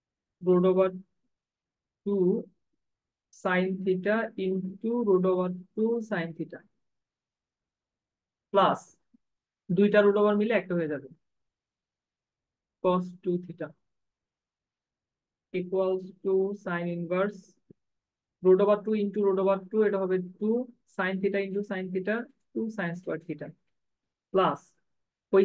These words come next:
same ফর্মুলাটা এখানে আমাদের আবার apply করতে হবে, দুইটা যে কোনো একটাতে, হয় এটাতে অথবা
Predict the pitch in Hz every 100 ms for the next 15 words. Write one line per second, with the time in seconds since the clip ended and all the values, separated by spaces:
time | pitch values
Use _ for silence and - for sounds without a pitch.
0 | 185 240 247 269 262 254 240 220 214 170
1 | 240 - _ - 208 220 214 220 196 185
2 | 202 180 170 160 156 160 147 151 175 190
3 | 208 202 202 175 160 156 170 185 185 190
4 | 214 220 262 262 _ _ _ 185 190 190